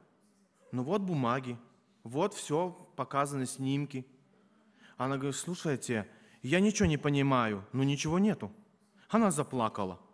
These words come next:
А врач её не понял, она говорит, она начала её, э, утешать. «Слушай, всё хорошо, у вас рака нету,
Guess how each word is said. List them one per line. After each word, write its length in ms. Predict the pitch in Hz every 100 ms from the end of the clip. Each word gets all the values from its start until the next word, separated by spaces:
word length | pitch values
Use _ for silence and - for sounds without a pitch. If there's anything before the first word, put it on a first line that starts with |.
| - - - -
А 160 | 127 143
врач 500 | 165 233 277 220 -
её 140 | 170
не 120 | 180 190
понял, 280 | 220 196
она 100 | 170
говорит, 260 | 160 165 - -
она 360 | 143 - 220 247
начала 460 | 214 233 202 185
её, 400 | 170 185 202 190 - - -
э, 240 | 139 151 151
утешать. 560 | 156 170 185 156 120 - -
«Слушай, 200 | - 165
всё 140 | - 214
хорошо, 460 | 220 214 208 208
у 60 | 170
вас 180 | 208 220
рака 280 | 247 247
нету, 440 | 233 254 190 -